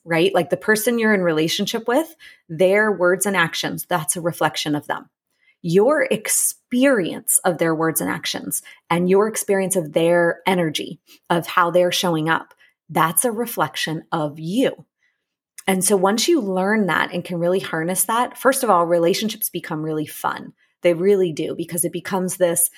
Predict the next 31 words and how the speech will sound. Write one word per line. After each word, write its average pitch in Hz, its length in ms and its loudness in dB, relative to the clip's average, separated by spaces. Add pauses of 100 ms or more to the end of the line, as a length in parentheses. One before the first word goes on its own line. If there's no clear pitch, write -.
(180)
like, 185 180 2
I, 196 180 2
I've 196 180 2
said 190 180 0
this 180 140 -2
before, 175 300 -2
but 165 260 -8
again, 156 400 -8 (100)
uh, 151 140 -2 (240)
I'm 175 140 -4
sure 151 200 -8
I'm 147 140 -6
repeating 156 380 -4
myself 196 320 2
so 302 180 2
much 240 240 2
on 175 100 -4
this 156 140 -6
podcast, 143 560 -6
but - 180 0 (460)
when 196 160 0
I 185 140 4
get 220 260 0
triggered 185 600 0
within 170 340 -4
my 156 180 -2
marriage, 160 520 -4
I 180 160 0
almost 208 640 -2 (760)
get 190 220 2
somewhat 180 460 0